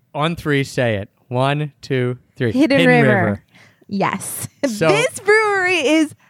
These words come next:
Speaker 2: so good.
Speaker 1: The hiddenest of hidden gems.
Speaker 2: Yes.
Speaker 1: It has hidden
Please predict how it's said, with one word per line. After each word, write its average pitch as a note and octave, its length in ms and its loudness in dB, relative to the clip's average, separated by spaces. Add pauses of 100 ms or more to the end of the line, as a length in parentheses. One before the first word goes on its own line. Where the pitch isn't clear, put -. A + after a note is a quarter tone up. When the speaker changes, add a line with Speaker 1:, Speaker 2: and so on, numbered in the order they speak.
(180)
Speaker 2:
so - 400 0
good. F#4+ 460 2
Speaker 1:
The E3+ 180 0
hiddenest G#3+ 760 0 (100)
of D#3 140 0
hidden F3 400 0
gems. C3+ 500 -2 (120)
Speaker 2:
Yes. G#3 160 -2
Speaker 1:
It D3+ 80 2
has F#3 240 -2
hidden A3+ 400 -2